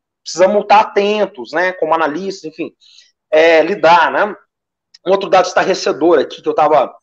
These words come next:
estarrecedor pero no mucho, né, mas a, a imprensa norte-americana contabilizou que durante a presidência do Trump, só como presidente da República, né, não, não, não conta ele como presidenciável durante a campanha,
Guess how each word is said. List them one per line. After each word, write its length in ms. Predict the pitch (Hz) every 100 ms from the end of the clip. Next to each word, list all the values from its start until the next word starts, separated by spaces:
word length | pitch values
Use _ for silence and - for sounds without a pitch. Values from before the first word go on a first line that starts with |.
| _ _
estarrecedor 640 | - 262 226 220 208 226 226
pero 180 | 226 220
no 100 | 196
mucho, 400 | 190 165 - 139
né, 140 | 190
mas 340 | 196 165 - - _ _ _ _ _ -
a, 500 | 165 160 139 131 - -
a 80 | 170
imprensa 580 | 165 180 190 190 180
norte-americana 960 | 156 160 160 165 151 - - 202 185 139
contabilizou 920 | 175 170 165 151 139 123 190 202 - _ _ _ _ _
que 80 | 165
durante 460 | 180 202 311 -
a 40 | 233
presidência 600 | 165 147 143 151 156 147
do 100 | 123
Trump, 360 | - 180 156 - _ _ _ -
só 280 | - 208
como 240 | - 220 220
presidente 360 | 190 151 165
da 60 | 185
República, 680 | 202 - 294 285 104 - 110
né, 180 | 156 160
não, 180 | 147
não, 220 | 156 151 147
não 140 | 151
conta 320 | - 175 190 185
ele 200 | 175 208
como 420 | 190 196 214 - _ _ _ - -
presidenciável 840 | 170 156 185 - 160 139 113 104
durante 280 | 113 165 160
a 40 |
campanha, 580 | 170 175 - 143 120 101